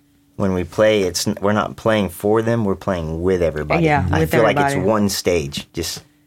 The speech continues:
Speaker 1: it's really hard to explain. Like, I was, I even think I mentioned it at the last show, like, "Hey, this is all of us in the Go
Speaker 2: Yeah.
Speaker 1: Eye."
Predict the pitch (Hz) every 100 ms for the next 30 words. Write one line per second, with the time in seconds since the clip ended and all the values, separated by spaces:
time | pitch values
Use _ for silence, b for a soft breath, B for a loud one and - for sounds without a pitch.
0 | _ _ _ 120 - 104 117 107 107 101
1 | 101 82 - 101 92 82 78 87 87 -
2 | 101 107 98 87 101 92 95 95 92 87
3 | 85 82 85 82 - 95 90 80 98 95
4 | - 85 90 90 76 76 - 82 73 78
5 | 156